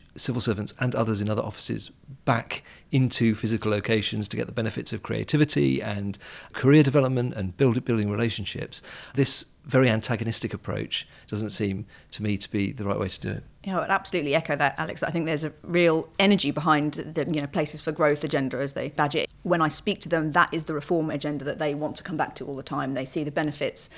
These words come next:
Speaker 2: of being able to diversify the people they bring into the civil service, of being able to be closer to local communities.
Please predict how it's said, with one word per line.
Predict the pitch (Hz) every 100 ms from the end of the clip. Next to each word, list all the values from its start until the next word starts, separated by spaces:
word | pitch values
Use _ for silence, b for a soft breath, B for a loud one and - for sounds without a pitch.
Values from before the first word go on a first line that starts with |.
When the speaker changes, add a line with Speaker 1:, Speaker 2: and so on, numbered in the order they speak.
| B B
Speaker 2:
of | 135
being | 147 143
able | 139
to | 147
diversify | 135 139 170 165 165 160
the |
people | 156 165 165
they | 160 160
bring | 147 170
into | 156 151
the |
civil | 151 156
service, | 151 165 160 156
of | 139
being | 151 147
able | 143
to | 143 151
be | 135
closer | - 165 160 151
to | 165
local | 160 151
communities. | 151 165 160 151 156